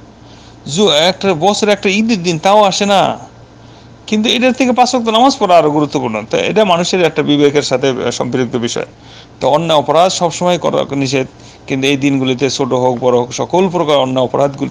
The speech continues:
থেকে নিষেধ থাকা, ভালো কাজের উপরে প্রতিষ্ঠিত থাকা, আল্লাহর কাছে ইবাদত বন্দেগী করা, আল্লাহ সন্তুষ্টমূলক কাজ করা, ছোট হোক বড় হোক, এবং ছোট বড় সকল অন্যায় অপরাধ থেকে বিরত থেকে আল্লাহর, আহ, পথে এগিয়ে যাওয়া, এটাই সবার জন্য কর্তব্য।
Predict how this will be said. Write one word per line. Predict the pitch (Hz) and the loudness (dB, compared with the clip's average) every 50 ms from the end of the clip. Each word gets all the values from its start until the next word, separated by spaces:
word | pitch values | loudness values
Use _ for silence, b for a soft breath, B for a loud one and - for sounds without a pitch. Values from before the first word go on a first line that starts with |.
| - | -6
থেকে | - 147 123 123 131 127 - B B B B B B B - | -4 -4 -2 -2 -2 -4 -4 B B B B B B B -8
নিষেধ | 123 120 139 143 123 | -6 -4 -4 -4 -2
থাকা, | 117 127 120 123 127 123 127 | -2 -2 0 2 0 0 2
ভালো | 117 117 117 127 123 | 2 2 2 2 0
কাজের | 139 131 120 123 123 | 0 -2 0 0 -2
উপরে | 127 123 131 117 | -2 -2 -4 -4
প্রতিষ্ঠিত | 127 131 113 135 131 - 147 131 139 | -4 -6 -6 -6 -6 -6 -4 -2 -2
থাকা, | 127 131 127 123 131 123 | -2 -2 -2 -2 -2 -2
আল্লাহর | 123 123 120 120 120 | -2 0 -2 -2 -4
কাছে | 120 117 120 131 | -4 -4 -4 -2
ইবাদত | 123 120 120 123 127 120 123 | -2 -2 -2 -4 -4 -4 -4
বন্দেগী | 131 127 123 120 123 120 | -4 -4 -4 -4 -4 -4
করা, | - 127 123 123 127 127 B B B B B B B | -2 -2 0 0 -2 -4 B B B B B B B
আল্লাহ | - 123 120 123 127 | -2 -2 0 -2 -2
সন্তুষ্টমূলক | 123 - 135 127 123 131 127 - 139 127 123 123 127 123 | -2 -2 -4 -2 -2 -4 -4 -4 -4 -2 -2 -4 -4 -4
কাজ | - 131 123 - - | -4 -4 -4 -4 -4
করা, | - 127 120 | -4 -4 -4
ছোট | 117 - 131 123 127 | -2 -4 -6 -4 -2
হোক | 123 127 127 120 | -2 -2 -2 0
বড় | 123 127 123 120 | 0 0 0 2
হোক, | 123 127 123 - - - 92 98 | 0 0 -2 -4 -12 -12 -8 -6
এবং | 127 117 120 123 120 120 B B B B B B | -4 -2 -2 -4 -4 -6 B B B B B B
ছোট | - - 135 131 | -6 -4 -4 -2
বড় | 131 127 127 127 | 0 0 0 -2
সকল | 120 - 127 123 123 127 127 | -2 -2 -4 -4 -2 -2 -2
অন্যায় | 123 127 127 127 123 | -2 0 0 -2 -2
অপরাধ | 123 123 123 120 | 0 -2 -2 -4
থেকে | - 120 123 | -4 -4 -4
বিরত | 120 127 123 131 123 | -4 -2 -4 -4 -4
থেকে | 131 120 117 123 | -4 -2 -2 -2
আল্লাহর, | 120 120 120 123 113 - - | -2 0 -2 -4 -4 -6 -10
আহ, | - - - - - - - - 120 120 - | -8 -8 -8 -10 -12 -10 -6 -6 -4 -4 -2
পথে | - 123 120 - 123 | -4 -4 -2 -2 -4
এগিয়ে | 123 117 123 127 123 | -4 -2 -2 -2 0
যাওয়া, | 120 123 120 - - | 0 -2 -2 -2 -4
এটাই | 151 135 - 170 175 175 | -6 -4 -2 -2 -2 -2
সবার | 165 175 165 160 160 156 147 | -2 -2 0 0 0 -2 -2
জন্য | 147 147 147 143 139 139 - | -4 -6 -4 -4 -4 -6 -4
কর্তব্য। | - 147 135 - 143 131 139 - | -6 -8 -6 -4 -6 -4 -4 -6